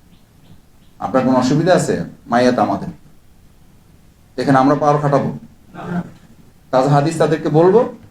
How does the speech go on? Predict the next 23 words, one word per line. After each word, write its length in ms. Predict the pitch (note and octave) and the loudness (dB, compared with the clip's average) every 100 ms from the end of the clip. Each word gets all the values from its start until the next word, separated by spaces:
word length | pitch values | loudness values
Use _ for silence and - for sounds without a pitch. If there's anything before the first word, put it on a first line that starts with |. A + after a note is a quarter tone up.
| - - | -14 -2
মানলে 260 | F#3 G3+ | 0 0
মানলো, 240 | G#3 G3 F#3+ | 0 0 0
না 120 | F3+ | 2
মানলে 320 | F3+ F#3+ B3+ - - - - - - - - - _ - | 2 2 0 -4 -16 -20 -20 -18 -16 -16 -20 -20 _ -6
নাই। 200 | A3 A3 - - - - - - | -4 -4 -6 -18 -20 -20 -14 -6
অর্থাৎ 260 | D3 D#3+ | -2 0
কন্ট্রাডিকশনে 640 | F#3+ G#3+ A#3+ A#3+ - G#3 F#3 | 2 2 0 0 0 0 2
যাওয়া 200 | C#3 A2+ | 2 2
যাবে 220 | G2+ F2+ | -2 -6
না। 60 | F2+ - - _ - - | -10 -16 -20 _ -20 -4
আপনি 160 | C#3+ C#3+ | 0 2
ভালো 220 | F3+ A3+ | 4 4
কিছু 200 | A#3 A#3+ | 2 2
করতে 280 | - A3+ A3 | 0 0 -2
গিয়ে 200 | G3+ F#3 | 0 2
যেন 140 | F3+ | 2
আর 140 | D#3+ | 2
একটা 380 | D3+ - C4 E4+ - - - - - - - - - | 2 2 2 0 -8 -20 -20 -20 -20 -20 -20 -20 -6
বিব্রতকর 540 | D3 F#3+ A3 G#3+ G3+ F3 | 0 4 4 4 0 -2
পরিস্থিতি 440 | C3+ A2+ - - G#2+ | -4 -6 -6 -6 -6
তৈরি 220 | G2+ F#2 | -6 -6
না 80 | F2 | -8
হয়, 180 | - | -10